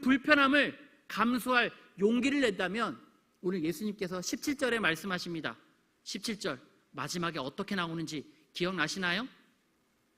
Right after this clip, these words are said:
일 장 십칠 절, "내가 너희로 사람을 낚는 어부가 되게 하리라."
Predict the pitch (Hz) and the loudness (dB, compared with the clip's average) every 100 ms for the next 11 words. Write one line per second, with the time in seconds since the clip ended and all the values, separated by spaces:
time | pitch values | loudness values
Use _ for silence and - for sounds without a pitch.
0 | _ - 147 175 - - 196 - 190 254 | _ -12 -8 -8 -8 -8 -8 -6 -8 -10
1 | _ _ _ _ _ _ _ _ _ 127 | _ _ _ _ _ _ _ _ _ -8
2 | 147 147 131 131 135 175 180 - 240 247 | -6 -4 -4 -4 -6 -8 -10 -10 -6 -4
3 | 247 220 175 165 254 262 - _ - 127 | -4 -6 -6 -4 -4 -6 -14 _ -12 -8
4 | 139 156 160 233 - - _ _ _ _ | -6 -4 -4 -4 -6 -20 _ _ _ _
5 | _ _ _ _ _ - 139 139 151 139 | _ _ _ _ _ -10 -8 -4 -4 -4
6 | 127 113 | -10 -12